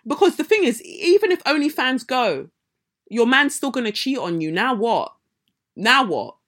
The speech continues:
Because the insecurity that you feel in your relationship and the insecurity that you feel in yourself that you're projecting onto sex workers, the call is coming from inside the house.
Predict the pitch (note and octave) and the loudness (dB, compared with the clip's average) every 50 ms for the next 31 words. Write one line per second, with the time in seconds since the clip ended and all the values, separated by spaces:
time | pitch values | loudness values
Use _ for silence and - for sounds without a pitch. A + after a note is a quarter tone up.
0 | _ _ _ _ - - - - B3 - F4 D#4 - B3 B3 C4 C4+ - C4 A#3 | _ _ _ _ -20 -6 -2 0 0 2 2 0 0 -2 -4 -6 -6 -6 -8 -8
1 | - D#4+ D#4+ E4+ F#4+ F4+ - E4 C#4+ G#3+ A3+ A3 A3+ - B3+ A#3+ A#3 G3+ F#3+ F#3 | -6 -4 -2 -2 -2 -2 -2 -4 -4 -4 -6 -6 -6 -4 -4 -4 -4 -2 -2 -2
2 | F3 E3+ E3+ F3 F3 F#3 A3 A#3 - G#3+ F#3+ - F#3+ - - E3 E3+ F3 F#3 G3+ | -4 -4 -4 -4 -4 -2 -4 -4 -4 -6 -6 -6 -6 -6 -4 -4 -4 -4 -6 -6
3 | G3+ - A3 - C4+ B3+ C#4 D4 - C#4 A3+ - F3+ F#3 F3+ - A#3 G#3+ G3 F3+ | -8 -10 -10 -8 -6 -6 -6 -6 -8 -8 -8 -8 -8 -8 -10 -8 -8 -6 -6 -6
4 | E3+ E3 D#3+ - - G3 - - C#3+ D3 E3 - - F#3 - A#3 G3+ - - G#3+ | -6 -6 -6 -4 -6 -6 -6 -6 -8 -8 -8 -6 -6 -6 -6 -6 -8 -8 -8 -8
5 | G3 E3+ E3 - - - - - - - F#3 D#3+ D3 D3 - - B2+ C3+ E3 - | -6 -6 -8 -8 -8 -10 -10 -10 -10 -8 -8 -6 -8 -8 -10 -12 -12 -12 -12 -16
6 | _ - - - _ _ _ - E3+ G#3 A3 - D4 C#4+ C#4 - - C4+ B3+ B3+ | _ -20 -20 -20 _ _ _ -6 -6 -4 -4 -2 -4 -4 -4 -2 -2 -2 -2 -2
7 | - A#3+ G#3 A#3 G3+ G#3+ G#3+ - F#3 E3+ - E3 - F#3 F3+ E3 C#3 C3+ - - | -2 -4 -6 -4 -6 -6 -4 -4 -6 -6 -6 -10 -10 -6 -6 -6 -6 -8 -12 -16